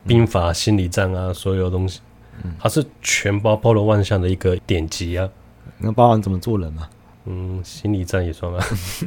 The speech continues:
Speaker 2: 所以我刚才讲黑格尔意义重大是在于，就是我讲一件事情你就很明白。我们现在都会说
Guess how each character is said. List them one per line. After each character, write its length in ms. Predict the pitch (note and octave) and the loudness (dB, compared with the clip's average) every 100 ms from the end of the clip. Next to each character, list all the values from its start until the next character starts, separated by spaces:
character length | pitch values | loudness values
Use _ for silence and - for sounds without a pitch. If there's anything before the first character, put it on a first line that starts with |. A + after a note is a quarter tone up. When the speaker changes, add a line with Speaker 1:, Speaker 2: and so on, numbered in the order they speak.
| B2+ - - - G#2+ - - - - B2 G#2 - - | -4 -2 -4 -6 -16 -16 -20 -14 -10 -10 -10 -20 0
Speaker 2:
所 120 | - | 4
以 20 | |
我 60 | C3+ | 6
刚 100 | C3 | 6
才 60 | C3+ | 2
讲 180 | A2+ G2 | -2 -4
黑 180 | - C#3 | -6 -2
格 100 | C3 | 2
尔 60 | A#2+ | 2
意 180 | B2+ B2+ | 4 2
义 20 | |
重 240 | B2 A2 | 2 0
大 200 | A2 G2+ | 0 -4
是 160 | G2 G#2 | -6 -6
在 160 | A#2+ | -6
于， 80 | F2+ F2 - | -6 -10 -12
就 100 | G2+ | -6
是 60 | A2 | -2
我 140 | A2+ | 0
讲 120 | A2 | 2
一 40 | G2+ | 0
件 100 | G#2+ | -2
事 80 | |
情 180 | G#2 F#2 | -4 -6
你 60 | E2 | -4
就 160 | G#2 | -4
很 80 | F#2+ | -4
明 220 | F2 E2+ | -4 -6
白。 180 | F2 D#2+ - | -8 -10 -6
我 80 | G#2+ | -2
们 80 | G2 | 2
现 80 | |
在 40 | B2 | 2
都 40 | |
会 80 | B2 | 2
说 240 | A2+ A#2 | 2 -2